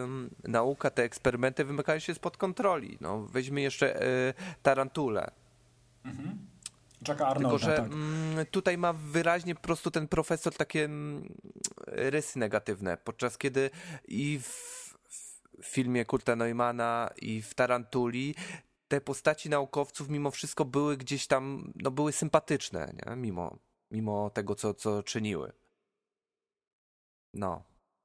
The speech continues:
Speaker 2: Ale wiesz co, ym, ciekawe jest tutaj to
Speaker 1: Tutaj nie.
Speaker 2: Mhm.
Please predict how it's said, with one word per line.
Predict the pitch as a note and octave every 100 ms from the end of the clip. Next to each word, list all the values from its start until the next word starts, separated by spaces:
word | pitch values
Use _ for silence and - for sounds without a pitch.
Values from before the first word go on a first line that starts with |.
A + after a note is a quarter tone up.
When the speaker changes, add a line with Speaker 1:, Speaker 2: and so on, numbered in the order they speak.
| _ _ _ - - - -
Speaker 2:
Ale | D3+ D#3+
wiesz | D#3+ F3+
co, | G#3+ G3
ym, | E3+ E3+ E3 E3 E3 E3 E3
ciekawe | - F3 F#3
jest | G3+ G3
tutaj | F3
to | E3+ D3+
Speaker 1:
Tutaj | B2 D#3+ G#3+
nie. |
Speaker 2:
Mhm. | A#2 D3+